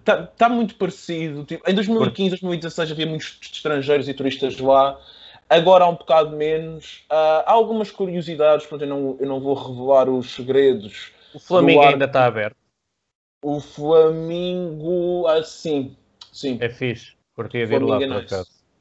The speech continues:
Speaker 1: O Flamingo
Speaker 2: Quando
Speaker 1: é
Speaker 2: saí de lá ainda não tinha aberto. Eu comecei a ir ao Flamingo já depois de sair de lá.
Speaker 1: O Flamingo é nice. Eu, por acaso, eu tenho uma, eu tenho uma história no Flamingo com,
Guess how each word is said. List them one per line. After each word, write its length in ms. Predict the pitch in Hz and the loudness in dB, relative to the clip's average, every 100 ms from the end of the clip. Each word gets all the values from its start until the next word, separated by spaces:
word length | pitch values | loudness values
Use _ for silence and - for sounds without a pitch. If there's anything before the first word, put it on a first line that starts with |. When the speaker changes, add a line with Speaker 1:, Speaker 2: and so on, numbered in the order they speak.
| _ | _
Speaker 1:
O 60 | - | -12
Flamingo 320 | - 131 131 | -2 0 4
Speaker 2:
Quando 240 | 175 180 | 4 2
Speaker 1:
é 40 | 135 | 2
Speaker 2:
saí 200 | 170 165 | 2 2
de 80 | 143 | 2
lá 140 | 156 | 2
ainda 320 | 165 165 160 | 2 -2 -2
não 180 | 165 170 147 | -2 -4 -8
tinha 360 | 156 156 156 | -12 -10 -8
aberto. 360 | 151 131 113 117 | -6 -6 -6 -10
Eu 80 | 117 | -14
comecei 340 | 117 113 123 | -14 -10 -8
a 40 | |
ir 60 | 120 | -4
ao 140 | 120 | -4
Flamingo 460 | 120 117 113 120 117 | -4 -8 -6 -6 -4
já 120 | 117 | -4
depois 260 | 117 - 117 | -6 -8 -10
de 60 | - | -8
sair 200 | 117 110 | -8 -8
de 60 | |
lá. 140 | 104 87 | -8 -12
Speaker 1:
O 60 | 123 | -12
Flamingo 440 | 147 143 151 151 | -8 -4 -2 0
é 260 | 151 151 143 | 0 -2 -6
nice. 200 | 139 - | -6 -6
Eu, 80 | 151 | -6
por 280 | - 190 | 0 2
acaso, 280 | 190 175 - - | 2 0 -2 -6
eu 100 | 160 | -4
tenho 320 | 190 185 185 | -4 -2 -2
uma, 140 | 180 170 | -2 -2
eu 120 | 156 | -4
tenho 200 | - 175 175 | -6 -6 -6
uma 100 | 170 | -8
história 420 | - 175 151 143 | 0 4 4 4
no 120 | 147 | 0
Flamingo 800 | 139 143 143 135 127 127 123 135 | -4 2 2 2 -2 -2 -4 -6
com, 800 | - 143 139 139 135 139 139 | -2 0 2 4 2 2 -2